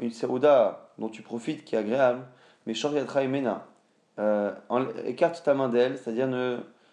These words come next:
ne remplis pas ton estomac. Ve'al tash'e atzmecha b'sh'a shata tzarich linkavecha,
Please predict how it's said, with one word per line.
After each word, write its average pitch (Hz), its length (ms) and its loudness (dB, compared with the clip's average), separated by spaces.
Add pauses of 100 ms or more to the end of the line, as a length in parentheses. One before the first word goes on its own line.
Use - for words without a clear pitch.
(180)
ne 117 120 -2
remplis 127 260 0
pas 160 120 4
ton 160 100 -2
estomac. 120 360 0
Ve'al 135 320 4
tash'e 135 240 -4
atzmecha 143 560 2
b'sh'a 131 360 -2
shata 139 320 0
tzarich 123 280 -4
linkavecha, 117 680 -2